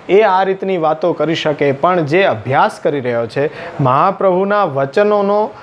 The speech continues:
અભ્યાસ જેને છે, ક્યારેય પણ શ્રી ગોપીનાથજી વિશે આ રીતના વિચાર કરી શકતો નથી. બહુ ખેદ સાથે કહેવું પડે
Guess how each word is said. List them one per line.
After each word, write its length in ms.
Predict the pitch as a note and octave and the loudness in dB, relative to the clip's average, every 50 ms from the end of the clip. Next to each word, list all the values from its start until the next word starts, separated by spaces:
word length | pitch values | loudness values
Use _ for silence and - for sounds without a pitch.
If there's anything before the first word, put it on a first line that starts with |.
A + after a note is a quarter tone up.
| - - - | -14 -8 -6
અભ્યાસ 520 | C3+ C3+ B2 D3 D3+ E3+ G#3 A#3+ F#3 F#3 | -4 -2 0 2 2 4 4 2 0 -2
જેને 380 | E3 D3+ F#3 F#3 F#3 F#3+ F#3 E3+ | -4 -4 -2 -2 -2 -4 -6 -6
છે, 300 | - - F#3 F3+ F3+ E3+ | -6 -4 -2 -2 -2 -2
ક્યારેય 460 | F3 - D#3 C#3 C3 C#3 D#3+ F3+ G3+ | -2 -2 -2 0 0 2 2 2 2
પણ 240 | G3 - G#3+ G3+ G3 | 2 0 0 0 0
શ્રી 180 | - - F3 | 0 -2 -2
ગોપીનાથજી 680 | D#3 C#3+ D3+ D3 D3 E3+ E3 E3 D#3+ D#3+ D3+ C#3+ D#3 D#3 | 0 0 0 0 0 0 0 0 0 0 0 0 0 0
વિશે 460 | C#3+ D3 C3+ - - D#3 D3+ C#3+ C3+ - - - - - - - | 2 0 0 0 2 2 2 2 0 -2 -6 -12 -18 -12 -4 0
આ 160 | - D3 D#3+ | 2 2 2
રીતના 380 | E3 E3 D#3+ E3 F3 E3+ E3 D#3 | 2 2 0 -2 -2 0 0 0
વિચાર 460 | C3+ C3+ B2+ B2 D#3+ D#3+ D#3 D#3 D3 | -2 -4 -2 0 0 2 2 0 -2
કરી 240 | - - C#3 C#3+ C#3+ | -4 -6 -6 -6 -6
શકતો 460 | - - C#3 C3 - - - D#3+ E3+ | -6 -6 -6 -8 -8 -6 -2 0 0
નથી. 240 | F3+ F#3+ F#3+ G3 F#3+ | 2 0 0 0 0
બહુ 180 | F#3 A3 A#3+ | 2 2 2
ખેદ 340 | A#3 - - - A#3+ A#3+ G3+ | 0 -2 -2 0 0 0 -2
સાથે 360 | F#3+ - G#3+ G3+ G3+ - F#3+ | -4 -6 -6 -4 -4 -6 -8
કહેવું 400 | E3+ - D3+ D3+ D#3 D#3 D3+ C#3+ | -8 -4 -4 -2 0 -2 -2 -2
પડે 320 | D3 D3 C3+ C3+ C3+ C3+ | 0 0 0 2 2 0